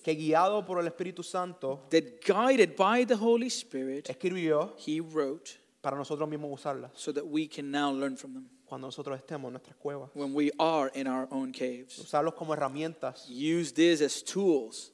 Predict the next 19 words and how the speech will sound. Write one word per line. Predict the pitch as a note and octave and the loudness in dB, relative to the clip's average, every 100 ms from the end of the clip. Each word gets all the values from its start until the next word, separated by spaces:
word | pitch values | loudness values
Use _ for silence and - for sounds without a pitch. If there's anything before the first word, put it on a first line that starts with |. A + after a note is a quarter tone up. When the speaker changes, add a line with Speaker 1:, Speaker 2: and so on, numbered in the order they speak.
| _ | _
Speaker 1:
para | C3 | -10
clamar | C3 B2+ C#3+ C3+ C3+ - _ _ | -8 -2 -2 -2 -6 -18 _ _
Speaker 2:
to | - | -10
Speaker 1:
el | C3 | -8
nombre | C3+ B2+ | -8 -6
del | C3 | -8
Señor. | - C#3 D3 D3 | -8 -14 -12 -8
Speaker 2:
to | - | -10
cry | - - E3+ E3+ E3+ D3+ D3 C#3 - - _ | -8 -2 2 4 6 6 4 0 -6 -20 _
the | C#3+ | -6
name | C#3+ D3 | -4 -2
of | C#3+ | -2
the | D3 | 0
Lord. | D3 D#3+ D3+ C3 - _ _ _ _ _ _ _ _ _ _ - | 2 4 4 2 -4 _ _ _ _ _ _ _ _ _ _ -6
Speaker 1:
Yo | C#3 | 2
veo, | D#3 D#3+ | 4 4
yo | D3+ | 0
vi | E3 | 0
tres, | E3 E3 | 0 -2